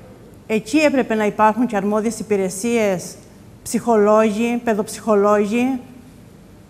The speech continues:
που να είναι δίπλα στην οικογένεια, που να ενημερώνει την οικογένεια που όταν έχει παιδιά. Δυστυχώς,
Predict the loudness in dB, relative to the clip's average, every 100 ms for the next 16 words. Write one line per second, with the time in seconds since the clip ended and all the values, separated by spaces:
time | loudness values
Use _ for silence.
0 | -2 2 4 4 4 2 0 0 0 -2
1 | 0 0 0 0 0 0 0 -4 -10 -20
2 | -20 -20 -20 -20 -20 -6 0 2 4 4
3 | 4 4 4 2 0 -2 0 2 2 2
4 | 2 2 2 0 -2 0 0 2 0 -4
5 | -8 -4 -4 -2 -4 2 4 4 0 -6